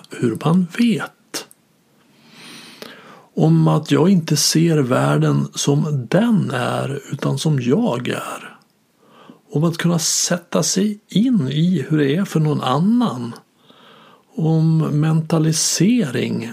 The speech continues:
som skydd mot psykisk ohälsa.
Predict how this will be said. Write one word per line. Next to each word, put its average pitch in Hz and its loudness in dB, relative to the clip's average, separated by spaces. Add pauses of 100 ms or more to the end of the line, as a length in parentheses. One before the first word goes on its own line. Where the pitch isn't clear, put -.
som 131 -2
skydd 131 0 (260)
mot 131 -6
psykisk - -2
ohälsa. 135 0